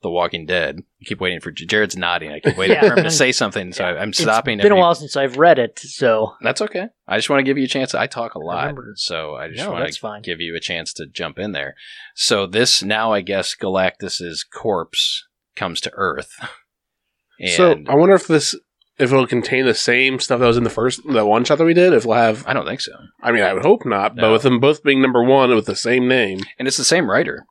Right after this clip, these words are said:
Speaker 1: if I'm not mistaken. Philip Kennedy Johnson did the last one. So I'm cautiously optimistic about that because I did enjoy it.
Speaker 3: I really enjoyed it as well.
Speaker 2: Yeah.
Speaker 1: And I kinda like that the first issue, the first part that came out was a one shot because we can, con-,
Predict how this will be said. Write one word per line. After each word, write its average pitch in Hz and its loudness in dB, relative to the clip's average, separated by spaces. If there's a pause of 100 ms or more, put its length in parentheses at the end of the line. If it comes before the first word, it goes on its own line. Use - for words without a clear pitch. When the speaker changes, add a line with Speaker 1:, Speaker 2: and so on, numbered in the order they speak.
Speaker 1:
if 98 -6
I'm 95 -4
not 87 -2
mistaken. 87 -8
Philip 110 -4
Kennedy 87 -6
Johnson 87 -6
did 73 -10
the 78 -8
last 82 -8
one. 73 -14 (920)
So 90 -2
I'm 127 0 (340)
cautiously 117 -6
optimistic 110 -6
about 107 -4
that - -8
because 87 -12
I 85 -8
did 80 -10
enjoy 78 -12
it. 156 -12 (140)
Speaker 3:
I 107 2
really 139 4
enjoyed 147 6
it 165 4
as 143 6
well. 131 4 (160)
Speaker 2:
Yeah. 139 -8 (240)
Speaker 1:
And 139 0
I 131 0
kinda 185 -6
like 107 -4
that 95 -6
the 78 -6
first - -8 (180)
issue, 98 -2
the 92 -8
first - -4 (220)
part 107 -2
that 69 -10
came 92 -8
out 92 -4
was 92 -6
a 76 -6
one 92 -4
shot 76 -2
because 85 -8
we 95 -8
can, 92 -10
con-, 85 -8